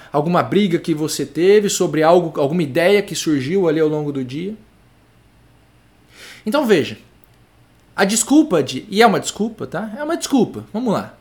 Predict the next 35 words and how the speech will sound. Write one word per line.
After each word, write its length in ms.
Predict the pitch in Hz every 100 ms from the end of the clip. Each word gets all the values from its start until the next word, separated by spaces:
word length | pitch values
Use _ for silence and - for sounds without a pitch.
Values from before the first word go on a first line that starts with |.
| -
de 140 | 135
não 280 | 170 208 233
ter 300 | 208 170 143
tempo, 460 | 165 226 247 117 - _ - - _ -
a 100 | 302
gente 240 | 302 339
tira 460 | 330 - 302 330 185
ela 240 | 147 135
aqui, 320 | 131 - 113 -
com 80 | 262
uma 100 | 285
simples 400 | - 320 285 277
continha 580 | 254 240 - 214 208 196
que 80 | -
a 40 |
gente 120 | 190 -
consegue 380 | 180 190 185
perceber, 580 | 180 185 180 180 139 101 _ _ _ _
tá? 280 | 151 214 - _ - - - - -
Mas 120 | 269
eu 60 |
vou 60 | 302
te 100 | 294
dar 120 | 254
mais 360 | 262 294 233 190
uma 240 | 277 233
sugestão 600 | 202 208 190 190 196 185
ainda, 240 | 165 135 127
inclusive, 480 | 139 165 120 101 147
mais 280 | 247 208
uma 200 | 196 208
sugestão, 520 | 190 185 165 - - 101 - -
tá? 100 | -
Que 140 | 202 170
vai, 220 | 175 190